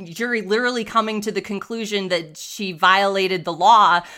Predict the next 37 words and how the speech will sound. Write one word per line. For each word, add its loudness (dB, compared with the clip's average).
but 4
then 4
still -2
find 0
a 4
way 2
to -6
exonerate -2
her. -2
So, 2
I 2
mean, -2
this -6
isn't -2
about 2
the -10
actual, -2
um, 0
substance -2
of 0
the, -4
of -4
the -4
content -2
at -6
issue, -4
right? -2
It's -8
about 4
who's -4
speaking -6
and -4
who -4
we -6
feel -4
sympathetic -4
for. -14